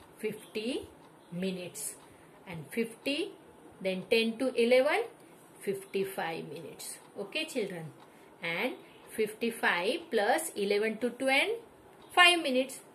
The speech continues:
that is sixty minute. But we cannot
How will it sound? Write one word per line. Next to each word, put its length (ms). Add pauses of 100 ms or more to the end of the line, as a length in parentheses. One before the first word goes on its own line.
that 180 (140)
is 180 (540)
sixty 480
minute. 420 (420)
But 240 (440)
we 120 (120)
cannot 420